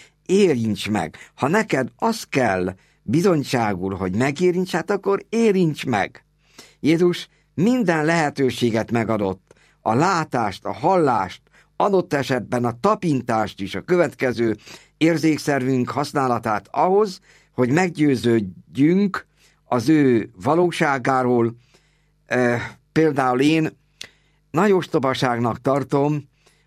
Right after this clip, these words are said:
a középkori, vagy még az az előtti képromboló vitát.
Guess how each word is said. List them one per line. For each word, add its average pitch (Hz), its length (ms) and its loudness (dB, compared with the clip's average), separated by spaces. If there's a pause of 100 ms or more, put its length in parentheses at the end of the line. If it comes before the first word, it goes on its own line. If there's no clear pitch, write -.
(120)
a 117 380 0
középkori, 147 640 0 (340)
vagy 117 200 0
még 117 200 2
az 117 120 -2
az 135 180 -2
előtti 123 640 0 (440)
képromboló 139 840 2
vitát. 127 640 -2